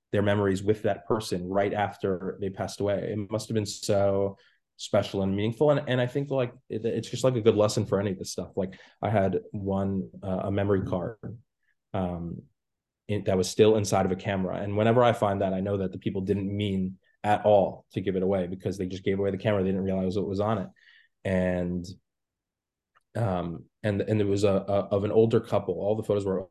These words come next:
of an older couple going on cruises and, and, you know, adventures, um, throughout New York. And when I gave it back to the family, they had told me that both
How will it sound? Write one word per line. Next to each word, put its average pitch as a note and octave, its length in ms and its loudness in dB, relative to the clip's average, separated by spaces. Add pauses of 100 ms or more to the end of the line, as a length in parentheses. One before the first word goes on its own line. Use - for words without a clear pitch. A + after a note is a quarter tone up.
of G2 80 -8
an F#2+ 120 -4
older G#2 300 0
couple A2+ 380 0
going G2 240 0
on F#2 180 -6
cruises A#2 560 2
and, F#2+ 140 -4
and, F#2 380 -8 (100)
you F#2+ 140 -6
know, F#2+ 140 -2
adventures, G2 680 -2
um, F#2 460 -4
throughout F#2+ 240 0
New F#2+ 100 -2
York. A2+ 340 4 (320)
And F2+ 600 -4 (1080)
when G2+ 160 2
I G2 120 4
gave G#2 180 4
it G2 80 0
back G#2 160 4
to - 80 -6
the F#2+ 60 -4
family, A2+ 260 4
they G2 80 4
had F#2+ 120 0
told G#2+ 140 -4
me G#2+ 100 -2
that F#2+ 220 -4
both G2+ 280 -2